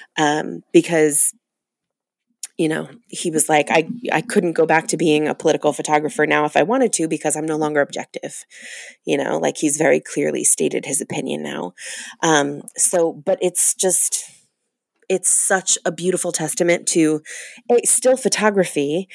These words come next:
in that it's still a really valid, beautiful art form, um, but also the way that art can shine a light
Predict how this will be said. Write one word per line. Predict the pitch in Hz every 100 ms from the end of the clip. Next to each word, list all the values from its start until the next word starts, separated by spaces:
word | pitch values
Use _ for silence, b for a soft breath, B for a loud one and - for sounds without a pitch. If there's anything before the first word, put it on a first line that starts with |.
| B B
in | 175
that | 180 175
it's | -
still | - - 196 180
a |
really | 165 165 160
valid, | 160 160 156 151
beautiful | 156 147 - -
art | 147 -
form, | 180 180 226 233 B B B -
um, | 175 165 156
but | 156 196 175
also | 202 - 208 196 185 185 _ _ B B B B B B B B _
the | 175 220 208
way | 196 208 208
that | 202 -
art | 180 180 214 - -
can | - 185 175
shine | - 175 170
a | 156
light | 147 160